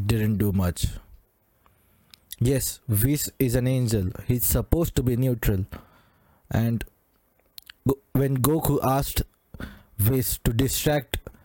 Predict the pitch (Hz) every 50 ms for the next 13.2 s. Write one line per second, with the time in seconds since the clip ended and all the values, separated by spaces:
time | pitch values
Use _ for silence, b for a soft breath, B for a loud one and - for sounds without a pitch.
0 | b b b b b b b b - 120 104 123 131 135 131 - - - - 131
1 | 123 123 120 123 117 107 120 113 98 104 113 107 - - - _ _ _ _ _
2 | _ - 120 123 120 135 143 143 143 139 - _ _ _ _ 117 120 123 - -
3 | - _ - _ _ - - 117 117 147 147 147 135 127 139 139 135 123 - -
4 | - 127 127 120 113 - - - 110 117 117 113 110 - - - B B B B
5 | B B B B - - - - 120 107 127 120 113 120 117 - - - 98 85
6 | 95 - - - _ - b b b b b b b b b b b b b _
7 | _ - _ _ _ _ _ 113 98 139 165 185 170 - - - _ _ _ _
8 | - 123 127 131 139 151 160 165 156 147 127 131 120 117 117 - - _ _ _
9 | _ _ _ _ _ _ - - 120 120 107 131 143 143 139 131 117 107 - 123
10 | 127 127 123 - _ _ _ - - - _ _ _ _ - - - - 143 139
11 | 143 120 135 131 120 110 127 131 123 113 - - - - - 131 127 131 127 113
12 | 107 107 104 123 120 123 127 - - 139 123 127 120 113 110 107 123 123 113 -
13 | - 104 98 -